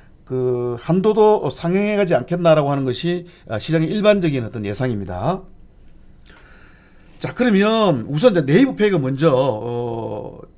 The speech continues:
첫 스타트로 허용을 받았으니까 네이버페이 입장에서, 이거 뭐 네이버페이뿐만 아니라 향후에 카카오페이, 향후 예정인 카카오페이 등에도 비슷하게 적용되는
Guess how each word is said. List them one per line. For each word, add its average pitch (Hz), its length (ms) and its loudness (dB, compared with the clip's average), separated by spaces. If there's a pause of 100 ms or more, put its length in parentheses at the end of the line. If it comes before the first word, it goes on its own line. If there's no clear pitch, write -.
첫 - 120 -4
스타트로 196 420 -2
허용을 180 300 0
받았으니까 151 400 -4
네이버페이 196 540 0
입장에서, 170 340 -2
이거 262 120 -4
뭐 220 120 -2
네이버페이뿐만 190 720 -2
아니라 156 280 0 (280)
향후에 226 260 -4
카카오페이, 185 760 -2 (360)
향후 220 260 2
예정인 180 220 2
카카오페이 190 560 0
등에도 170 360 -4
비슷하게 180 340 -2
적용되는 160 600 2